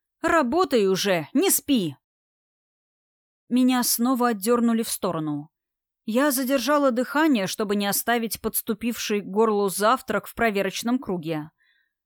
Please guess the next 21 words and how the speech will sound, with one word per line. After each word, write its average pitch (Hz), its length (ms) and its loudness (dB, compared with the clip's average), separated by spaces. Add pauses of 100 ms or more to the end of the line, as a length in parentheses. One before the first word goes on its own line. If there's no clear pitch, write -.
(180)
Но 330 260 6
тошнота 269 500 0
и 294 100 0
стыд - 380 -2
помогли 226 400 2
вернуть 220 400 0
самообладание, 214 920 2 (340)
сконцентрироваться 277 960 2
сначала 226 560 0
на 214 140 -2
дыхании, 247 680 0 (160)
а 294 180 2
потом 220 460 -2
сменить 214 480 0
зрение. 156 640 -4 (600)
Перед 220 240 0
глазами 214 500 2
сначала 226 480 0
всё 226 200 -2
знакомо 214 500 0
полыхнуло 208 800 0